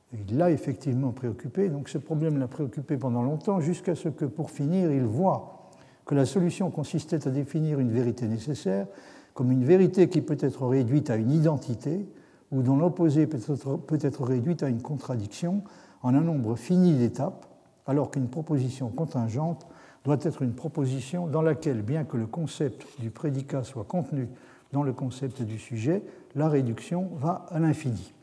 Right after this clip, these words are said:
Et à la suite de ça, Mates, euh, exprime son scepticisme sur le, le caractère, euh, en ce qui concerne le caractère réellement satisfaisant ou même simplement acceptable de cette solution. « Je dois avouer, dit-il, que je ne peux trouver aucune plausibilité d'aucune sorte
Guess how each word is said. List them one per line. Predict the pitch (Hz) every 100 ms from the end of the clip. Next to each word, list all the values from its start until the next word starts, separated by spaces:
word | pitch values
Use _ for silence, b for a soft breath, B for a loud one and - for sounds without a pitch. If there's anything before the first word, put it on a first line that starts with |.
| b b b b b
Et | 139 185
à | 143
la |
suite | 123 135
de | 113
ça, | 107 185 190
Mates, | 139 131 165 135 135 135
euh, | 135 117 131
exprime | 143 - 147
son | - 127
scepticisme | 113 143 - 127 - 185 - 123
sur | - 165 139
le, | 120 113 B B B B B B B _
le | 147 123 120
caractère, | 117 135 120 110 151 147 117
euh, | 113 135 - - - - - - - -
en |
ce | -
qui | 127
concerne | 107 117 - 139 117
le | 117
caractère | 123 117 - 127
réellement | 113 117 123
satisfaisant | 113 123 123 110 123 117 180
ou |
même | 131 123
simplement | - 113 123 127 120
acceptable | - 123 - 151 110 B B B -
de | 139
cette | 139 -
solution. « | 131 139 131 196
Je | 139
dois | 143 156 160
avouer, | 147 143 185
dit-il, | 127 131 117 226 180
que | 117 151
je | 131
ne | 156 160
peux | 175
trouver | 165 170 151 160
aucune | 165 - 190 127
plausibilité | 170 156 156 139 151 143 143
d'aucune | 127 151 151 123
sorte | - 165